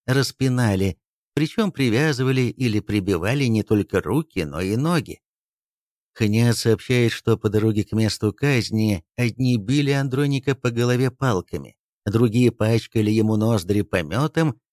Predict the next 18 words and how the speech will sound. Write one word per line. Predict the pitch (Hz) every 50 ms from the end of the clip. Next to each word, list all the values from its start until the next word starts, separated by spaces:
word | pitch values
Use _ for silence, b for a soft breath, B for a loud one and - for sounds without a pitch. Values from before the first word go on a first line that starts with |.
| _ _ _ _ _
третьи, | - 95 98 123 139 147 143 139 - - 131
намочив | 131 131 127 127 123 117 - - 123 135 139 110 98 101
губку | 87 82 113 135 147 123 _ _ - 131 123
скотскими | - - - _ 104 113 123 120 - - _ - 117 117 120 123
и | 110
человеческими | - - 117 117 110 110 127 127 - - 113 - - - 117 113 113 117
извержениями, | 113 87 98 107 107 95 - - 107 135 151 147 147 151 147 147 147 160 165 147 - _ _ _ _ _ _ _ -
выжимали | 110 123 127 113 - 113 113 101 101 110 135 147 147 147 143 151 147
их | - - - 131 143 135 - -
ему | 123 123 131 127 120 117 131 131
на | 123 117
лицо. | 113 120 120 110 - - - 98 98 - - _ _ _ _ _ _ _ _ _ _ _ _ _ _ _ _ _ _ _ _
Буквально | - 101 110 113 - - 143 147 135 123 120
тоже | 113 - 135 123 113 120
говорит | 117 107 123 117 113 113 127 127 - - _ _ _ _
и | 139
евангелист | 123 113 107 117 113 110 110 101 107 110 117 113 - -
Матфей | 117 113 110 - _ 127 131 113 85 78 71 -